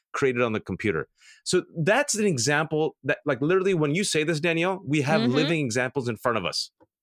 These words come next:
Speaker 1: People
Speaker 2: You
Speaker 1: wanna
Speaker 2: know,
Speaker 1: see a fight.
Speaker 2: uh, people, you know, and, and, and so just to, just to put,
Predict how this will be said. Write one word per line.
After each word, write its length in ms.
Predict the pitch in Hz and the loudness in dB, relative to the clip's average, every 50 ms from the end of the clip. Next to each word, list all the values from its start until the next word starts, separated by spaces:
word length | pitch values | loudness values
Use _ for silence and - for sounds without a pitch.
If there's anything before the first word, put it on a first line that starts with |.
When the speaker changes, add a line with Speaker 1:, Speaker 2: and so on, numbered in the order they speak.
| _ _ _ _ _ _ _ _ - - | _ _ _ _ _ _ _ _ -12 -4
Speaker 1:
People 220 | - 196 233 233 240 | 0 0 2 4 4
Speaker 2:
You 40 | 254 | 4
Speaker 1:
wanna 100 | 277 285 | 4 4
Speaker 2:
know, 60 | 285 | 2
Speaker 1:
see 80 | 240 | 2
a 40 | 240 | 0
fight. 280 | - 240 240 285 - - _ _ _ _ _ _ - | 0 0 0 0 0 -4 _ _ _ _ _ _ -4
Speaker 2:
uh, 80 | 240 233 | -4 -4
people, 520 | - - 320 349 - 381 349 349 302 - - | 0 0 -2 0 0 0 0 0 -2 -2 -2
you 140 | 240 262 247 | -2 0 0
know, 180 | 240 233 233 - | 0 -2 -2 -2
and, 140 | 220 226 - | -2 -4 -2
and, 200 | - 233 220 - - | -2 -4 -4 -2 -2
and 140 | 208 233 - | -4 -2 -2
so 280 | - 269 240 233 - - 202 | 0 0 0 0 0 -2 -4
just 320 | 190 - 294 311 - - - | -2 0 0 -2 -2 -4 -2
to, 340 | 330 277 247 226 208 - - | -2 0 0 0 0 -2 -2
just 280 | 202 254 254 - - - | -2 -2 -2 -2 -2 -4
to 80 | 208 | -6
put, 360 | - - - 254 214 196 180 | -6 -2 -2 0 0 0 0